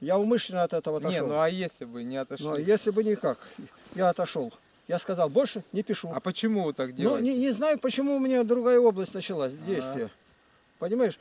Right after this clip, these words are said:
Speaker 1: я перехожу легко на другое. На каждом повороте успевал застолбить межу.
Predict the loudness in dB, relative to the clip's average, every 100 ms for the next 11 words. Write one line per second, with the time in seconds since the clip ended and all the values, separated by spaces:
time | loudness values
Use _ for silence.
0 | -10 0 2 4 0 2 2 2 0 -2
1 | 2 2 2 -6 -4 0 0 2 2 2
2 | -4 -14 _ _ _ _ _ _ _ _
3 | -12 -8 0 2 2 0 0 2 2 2
4 | -2 -4 -6 -4 -2 -2 -6 -6 -8 -6
5 | -10 -8 -8 -6 -10